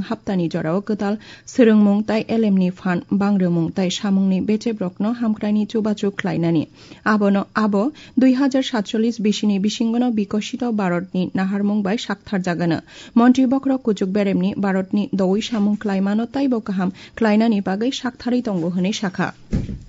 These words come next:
আগরতলানি জিবি সা-, হাসপাতাল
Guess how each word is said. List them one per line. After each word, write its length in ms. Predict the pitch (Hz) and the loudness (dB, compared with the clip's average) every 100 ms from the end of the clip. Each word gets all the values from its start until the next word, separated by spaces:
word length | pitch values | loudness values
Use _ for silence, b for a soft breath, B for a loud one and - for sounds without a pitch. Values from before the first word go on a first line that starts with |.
| - - B B B B | -20 -20 B B B B
আগরতলানি 640 | 214 214 240 262 247 254 262 | 2 4 4 4 4 6 6
জিবি 300 | 254 233 247 | 4 2 2
সা-, 280 | - 254 _ | -2 -8 _
হাসপাতাল 580 | - 214 208 202 185 | -4 -4 -2 -4 -2